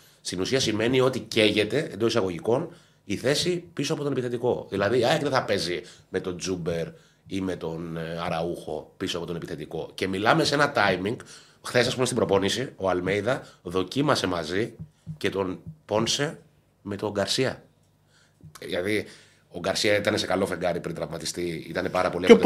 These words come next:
Speaker 2: Πόνσε που βάλε τα,
Speaker 1: Δημοσιεύτηκε
Speaker 2: στα δύο
Speaker 1: στο
Speaker 2: σερί μάτς.
Speaker 1: πρωτάθλημα.
Speaker 2: Ναι,
Speaker 1: Ναι,
Speaker 2: τα
Speaker 1: ο
Speaker 2: πέντε
Speaker 1: Πόνσε
Speaker 2: γκολ.
Speaker 1: πήρε τα πάνω του και πλέον αρχίζει να το επεξεργάζεται και αυτό. Δηλαδή,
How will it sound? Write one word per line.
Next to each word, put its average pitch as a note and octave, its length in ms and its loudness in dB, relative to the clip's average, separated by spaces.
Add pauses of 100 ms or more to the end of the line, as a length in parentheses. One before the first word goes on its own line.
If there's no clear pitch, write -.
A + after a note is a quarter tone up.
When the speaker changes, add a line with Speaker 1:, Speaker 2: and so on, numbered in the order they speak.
Speaker 2:
Πόνσε C#3 200 12
που C#3+ 100 10
βάλε B2+ 180 12
τα, A#2+ 80 8
Speaker 1:
Δημοσιεύτηκε B2 240 10
Speaker 2:
στα B2+ 40 12
δύο B2+ 140 10
Speaker 1:
στο - 100 8
Speaker 2:
σερί B2+ 140 10
μάτς. A#2 240 8
Speaker 1:
πρωτάθλημα. E2+ 360 -2
Speaker 2:
Ναι, G#2+ 140 4
Speaker 1:
Ναι, A2+ 200 10
Speaker 2:
τα - 100 -2
Speaker 1:
ο A#2 120 8
Speaker 2:
πέντε A#2+ 140 12
Speaker 1:
Πόνσε B2 200 12
Speaker 2:
γκολ. G2 100 12
Speaker 1:
πήρε C#3 240 6
τα F#2+ 120 6
πάνω F#2+ 280 0
του C#3 220 -2 (320)
και A#2+ 100 2
πλέον D#3+ 160 6
αρχίζει E3 240 4
να F3+ 100 6
το F3 60 2
επεξεργάζεται D3+ 480 4
και D#3+ 100 4
αυτό. D3+ 480 6
Δηλαδή, D3+ 460 2